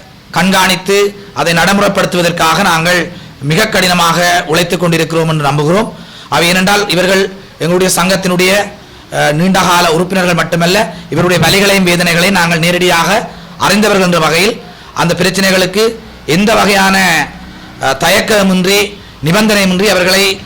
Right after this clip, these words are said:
முல்லைத்தீவிலிருந்து விடுவித்தாக வேண்டிய கடப்பாடு இருக்கிறது. ஆகவே நாங்கள் அறிந்த வகையில் இன்றைய, ஆ, நிலைப்பாட்டை பொறுத்தவரையில் கடந்த வாரமும் அரசாங்க அதிபர் முல்லைத்தீவு இவர்களுடைய இடமாற்றம் தொடர்பாக, ஆ, இணைந்த சேவைகள் பணிப்பாளர் நாயகத்துடனும்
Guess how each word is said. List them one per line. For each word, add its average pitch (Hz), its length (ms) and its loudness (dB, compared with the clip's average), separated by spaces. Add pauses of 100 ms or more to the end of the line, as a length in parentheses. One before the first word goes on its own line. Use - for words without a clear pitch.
(300)
முல்லைத்தீவிலிருந்து 190 800 0 (320)
விடுவித்தாக 185 500 2
வேண்டிய 170 240 0
கடப்பாடு 165 400 0
இருக்கிறது. 135 320 -2 (500)
ஆகவே 170 240 0
நாங்கள் 185 260 2
அறிந்த 208 300 2
வகையில் 165 400 0 (360)
இன்றைய, 208 640 2 (500)
ஆ, 143 420 2 (140)
நிலைப்பாட்டை 185 540 0
பொறுத்தவரையில் 165 640 0 (240)
கடந்த 202 360 0
வாரமும் 190 520 2 (460)
அரசாங்க 185 520 0
அதிபர் 180 240 2
முல்லைத்தீவு 185 580 0 (360)
இவர்களுடைய 185 360 2
இடமாற்றம் 190 400 2
தொடர்பாக, 170 680 0 (420)
ஆ, 147 120 2
இணைந்த 196 260 2
சேவைகள் 185 380 2
பணிப்பாளர் 170 480 0
நாயகத்துடனும் 156 720 0